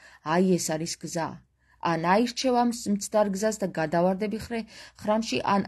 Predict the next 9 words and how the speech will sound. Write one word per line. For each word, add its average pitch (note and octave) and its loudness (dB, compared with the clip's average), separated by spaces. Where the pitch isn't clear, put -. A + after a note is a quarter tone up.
არ F3+ 2
აირჩევ D#3+ 2
და D#3+ -8
გააგრძელებ F3+ -2
ჭეშმარიტ G3+ 0
ცხოვრებას, E3 0
ისეთ F#3+ -4
ქრისტიანულ F#3 -4
ცხოვრებას, G#3 2